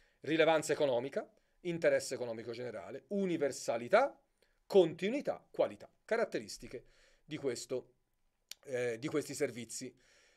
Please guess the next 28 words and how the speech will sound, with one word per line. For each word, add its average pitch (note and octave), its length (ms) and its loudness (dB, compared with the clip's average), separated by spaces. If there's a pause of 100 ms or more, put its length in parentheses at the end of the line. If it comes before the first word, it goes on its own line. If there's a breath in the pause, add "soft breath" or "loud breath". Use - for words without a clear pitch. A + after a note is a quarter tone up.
(360 soft breath)
Sono E3+ 460 10
a C#4+ 180 10
rete E4 600 4
o A#3 140 10
non G3 180 6
a F3+ 120 10
rete? D3 440 2
La F#3 100 6
normativa A#3+ 460 4
di-, F3 80 0
e F#3+ 160 4
poi F3+ 180 10
prosegue E3 560 4
gli C3+ 80 2
enti C#3+ 220 4
responsabili. C#3+ 680 4
Io D#3 100 8
vi C3 80 -2
ho C#3 60 4
messo C#3+ 280 0
soltanto C3 400 0
ovviamente B2 380 -4
una A#2+ 160 -4
selezione B2 520 2
perché A2+ 220 -8
tanto C#3+ 260 0
potete A#2+ 380 -8
replicare D3+ 760 4